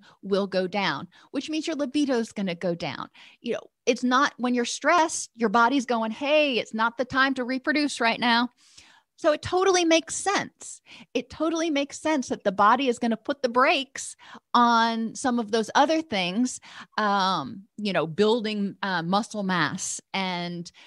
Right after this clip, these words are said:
um, maintaining bone density and all of those other secondary things when it thinks that it needs to fight or flee, when it thinks that there's a threat to survival.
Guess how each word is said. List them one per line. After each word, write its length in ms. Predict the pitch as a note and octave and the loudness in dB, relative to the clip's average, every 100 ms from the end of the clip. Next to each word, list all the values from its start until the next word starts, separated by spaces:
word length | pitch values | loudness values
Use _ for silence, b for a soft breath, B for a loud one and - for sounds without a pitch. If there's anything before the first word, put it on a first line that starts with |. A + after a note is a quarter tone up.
| B _ | B _
um, 460 | - F#2 E2 F2 - _ _ - | -12 -8 -8 -12 -18 _ _ -4
maintaining 640 | F#3+ A3 G#3 A#3 A3 G#3 | 0 0 0 -4 -4 -2
bone 300 | F#3 G3 G#3 | 0 0 0
density 640 | F3+ F3+ - G3+ D#3+ C#3+ A#2+ | 0 -4 -10 -10 -8 -8 -6
and 120 | F#3+ | -2
all 180 | G3+ G#3+ | -2 -2
of 140 | G3+ | -2
those 240 | F#3+ F3+ - | -4 -2 0
other 420 | G3 G3+ F#3 F#3+ B B B F3 | 2 2 0 -2 B B B -12
secondary 840 | - - G#3 G#3 A#3+ G#3 F3+ E3 F3 | -10 -4 -2 0 0 0 2 0 -2
things 520 | F#3+ E3 D#3+ G#3 - B B | -4 -4 -2 -4 -6 B B
when 260 | - A3 A#3 | -4 0 2
it 200 | B3 - | 0 -2
thinks 400 | A#3 A3 G#3 - | -2 -2 -4 -8
that 460 | - G#3 G3 G3 - | -4 2 4 4 2
it 200 | - - | 0 0
needs 320 | G3+ G3+ F3 | -2 -4 -8
to 200 | - G3+ | -10 -8
fight 300 | G3 - F3+ | -6 -2 -2
or 80 | F#3 | -2
flee, 420 | F3 - F#3 C3+ | -10 -6 -4 -4
when 200 | A2+ E3+ | -6 -6
it 100 | E3+ - | -6 -8
thinks 220 | G3+ F#3 | -10 -8
that 160 | D#3 | -8
there's 160 | D#3+ E3+ | -6 -8
a 60 | F3+ | -10
threat 340 | - F3+ - | -6 -6 -6
to 80 | F#3+ | -10
survival. 640 | - E3+ D3+ D#3+ - F3+ | -6 -2 0 0 -4 -12